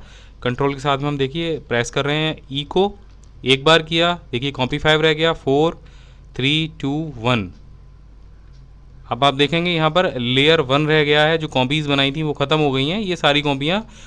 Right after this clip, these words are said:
हमने एक साथ जोड़ ली हैं। जब आप इसे उठाएंगे तो ये सारे फ़ोटो एक साथ चलने लग जाएंगे। अब आपको सिंपल वही करना है, आपको Alt की को प्रेस करना है और इसका डुप्लीकेट बनाते जाना है।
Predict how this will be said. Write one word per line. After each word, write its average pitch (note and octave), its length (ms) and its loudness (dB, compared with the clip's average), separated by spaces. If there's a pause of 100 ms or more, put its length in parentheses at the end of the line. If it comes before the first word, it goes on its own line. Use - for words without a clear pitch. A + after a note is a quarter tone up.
(180)
हमने C3+ 320 2
एक D3 100 -2
साथ D3 380 0
जोड़ B2+ 320 2
ली A2+ 140 -2
हैं। G#2 140 -6
जब A2 120 -4
आप B2+ 140 0
इसे C3 120 -2
उठाएंगे D3+ 380 0
तो F3 80 -4
ये F3 100 -2
सारे C3 220 -2
फ़ोटो C3 260 -6
एक D#3+ 120 -4
साथ C#3+ 180 0 (640)
चलने C3 240 2
लग G#2+ 140 -4
जाएंगे। F2 280 -12
अब A#2 220 -4
आपको C#3 220 2
सिंपल D#3 340 -6
वही D#3 180 0
करना D#3+ 280 0
है, F3 80 0
आपको C3 380 -2
Alt B2+ 140 -6
की C3+ 80 -10
को B2+ 100 -6
प्रेस C3 240 -4
करना D#3+ 300 -4
है F#3 180 -6 (380)
और A#2 120 -6
इसका - 200 -8
डुप्लीकेट A#2 480 -8
बनाते G2+ 340 -12
जाना F2 200 -14
है। F2+ 240 -14